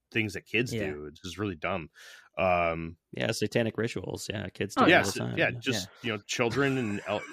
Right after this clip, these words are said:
Speaker 1: in middle school just doing satanic
Speaker 2: <laughs> Dripping,
Speaker 1: rituals.
Speaker 2: dripping
Speaker 1: And
Speaker 2: blood on yourself, saying, "Light as a feather, light as a feather."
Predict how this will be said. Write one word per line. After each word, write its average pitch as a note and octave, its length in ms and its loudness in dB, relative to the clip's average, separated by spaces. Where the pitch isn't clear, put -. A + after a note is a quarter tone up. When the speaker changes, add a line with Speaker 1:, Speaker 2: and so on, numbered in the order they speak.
Speaker 1:
in G2+ 120 -6
middle A#2 180 4
school C3+ 260 6
just G#2+ 160 0
doing A2+ 240 4
satanic A#2+ 320 2
Speaker 2:
<laughs> - 0 -
Dripping, A#2+ 320 4
Speaker 1:
rituals. - 480 -6
Speaker 2:
dripping C#3 240 2
Speaker 1:
And B2 100 2
Speaker 2:
blood B2+ 160 6
on B2 140 4
yourself, G#2+ 420 2
saying, A2 260 0
"Light A2 200 4
as A2 100 2
a A2 80 6
feather, G2 460 0
light A2 160 2
as A2 120 -2
a A2 60 -6
feather." A#2+ 240 4